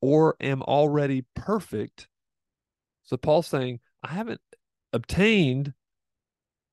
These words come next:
like, this, this level of Christ-likeness so that I don't need to grow anymore. I haven't already obtained this. I'm not already perfect, not,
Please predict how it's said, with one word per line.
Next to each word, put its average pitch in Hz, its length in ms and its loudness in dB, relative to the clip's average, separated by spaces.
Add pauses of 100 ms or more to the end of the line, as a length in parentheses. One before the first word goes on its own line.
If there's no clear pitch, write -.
(420)
like, 117 200 -2 (800)
this, 123 280 -4 (360)
this 127 340 0 (180)
level 151 540 4
of 120 340 0 (100)
Christ-likeness 143 1000 -4
so 131 180 -2
that 123 160 2
I 120 140 0
don't 127 320 -2
need 131 240 -8
to 131 100 -10
grow 120 420 2
anymore. 92 520 -8 (440)
I 113 100 -8
haven't 196 360 0
already 110 380 4
obtained 98 420 -4
this. 123 320 -2 (720)
I'm 156 140 0
not 233 240 2
already 113 420 4
perfect, - 640 -8 (580)
not, 165 260 -2